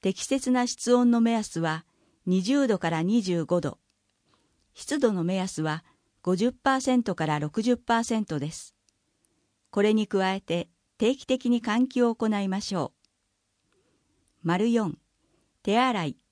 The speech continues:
うがいの心がけ。うがいは洗浄効果のほか、喉の粘膜が潤うので、ウイルスに対する抵抗力がアップします。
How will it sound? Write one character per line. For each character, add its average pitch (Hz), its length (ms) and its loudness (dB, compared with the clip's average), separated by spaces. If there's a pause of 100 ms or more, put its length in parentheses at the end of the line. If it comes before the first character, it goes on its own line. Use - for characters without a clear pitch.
う 170 140 -2
が 220 140 2
い 254 100 4
の 240 140 0
心 208 380 0
が 185 120 -6
け。 165 240 -8 (1160)
う 180 140 -2
が 214 180 2
い 208 100 0
は 202 220 -4 (320)
洗 262 320 2
浄 269 200 4
効 269 220 0
果 185 160 -2
の 156 120 0
ほ 147 120 -6
か、 151 240 -8 (680)
喉 262 280 4
の 196 120 0
粘 190 220 2
膜 170 280 -2
が 156 120 2
潤 208 300 2
う 214 40 0
の 165 140 0
で、 156 220 -6 (280)
ウ 208 120 2
イ 277 80 2
ル 262 100 0
ス 175 140 -8
に 175 100 2
対 180 240 -2
す 180 160 -6
る 156 160 -6
抵 254 260 2
抗 277 180 0
力 226 260 -2
が 160 100 0
ア 190 60 -4
ッ - 100 -10
プ - 80 -10
し - 160 -6
ま 151 160 -2
す。 - 240 -18